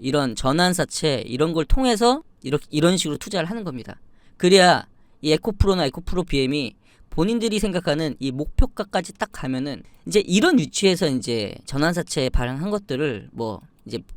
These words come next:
조금씩 팔겠죠. 한 번에 팔지 못하고요. 뭐 백억, 이백억, 한 천억 막 이런 식으로 팔 겁니다. 아직까지는 그들은 앞에서 뉴스로 뭐 고평가다 하지만 보시다시피 뒤에서 매수가 들어가잖아요.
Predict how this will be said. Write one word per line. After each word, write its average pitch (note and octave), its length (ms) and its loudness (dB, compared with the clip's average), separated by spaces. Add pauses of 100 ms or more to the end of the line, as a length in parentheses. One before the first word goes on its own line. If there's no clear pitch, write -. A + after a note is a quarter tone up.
(140)
조금씩 - 340 -8
팔겠죠. B3 480 -4 (220)
한 A#3+ 200 -6
번에 B3 220 2
팔지 F3+ 260 0
못하고요. C3 520 -8 (300)
뭐 G#2 140 -10
백억, A#2+ 460 0
이백억, B2 580 -2
한 A#2 240 -14
천억 G3 340 -4
막 B2+ 80 -6
이런 C3+ 180 -6
식으로 A#2+ 180 -10
팔 - 160 -8
겁니다. C#3+ 380 -12 (200)
아직까지는 F3+ 1080 6 (240)
그들은 C4+ 440 6
앞에서 F#3+ 420 8
뉴스로 G3 480 2
뭐 E3 300 4 (220)
고평가다 A3 640 8
하지만 F#3 640 2 (200)
보시다시피 B3 600 4
뒤에서 G#3+ 340 0
매수가 C#3 360 -2
들어가잖아요. A2 640 -8